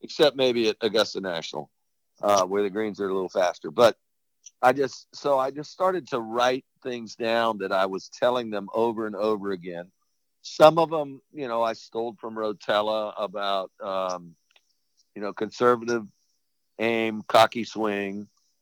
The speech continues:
um, you know, little, just, just tidbits of golf about,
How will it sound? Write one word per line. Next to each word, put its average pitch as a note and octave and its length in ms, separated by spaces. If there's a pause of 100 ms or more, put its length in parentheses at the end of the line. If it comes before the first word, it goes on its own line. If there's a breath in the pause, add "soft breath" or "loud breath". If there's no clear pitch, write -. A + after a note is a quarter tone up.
(180)
um, G2 640 (600)
you B2+ 140
know, G2+ 100
little, A#2+ 320 (320)
just, A#3 240
just - 320
tidbits E3 560
of F#2+ 180
golf A2+ 380 (1300)
about, B2+ 500